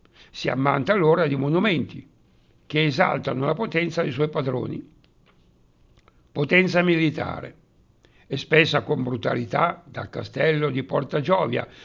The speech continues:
che Francesco Sforza, condottiero divenuto capo di Stato, fa risorgere dalle sue rovine al momento in cui ascende al potere, nel millequattrocentocinquanta. Potenza diplomatica che lo stesso Sforza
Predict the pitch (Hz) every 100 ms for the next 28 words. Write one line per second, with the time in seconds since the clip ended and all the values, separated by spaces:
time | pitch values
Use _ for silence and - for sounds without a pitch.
0 | - _ 139 127 135 135 147 165 151 139
1 | 131 - 156 180 202 - 127 123 - 139
2 | 143 127 131 117 - 151 156 120 110 120
3 | 120 147 165 - - - - - 165 -
4 | 180 - 226 - - - - - - -
5 | 196 185 170 - 190 196 165 185 165 151
6 | 156 156 170 175 175 160 143 127 131 156
7 | 185 175 160 135 147 175 185 190 185 208
8 | 240 - - - 226 - 165 147 151 139
9 | 165 170 - - 175 247 240 185 214 233
10 | 196 196 185 175 151 123 139 135 82 -
11 | - - - - 65 - - _ _ _
12 | _ _ _ _ _ _ _ _ - 160
13 | 175 175 147 156 160 160 180 262 - -
14 | - 107 135 127 120 143 123 131 123 -
15 | - 175 175 190 190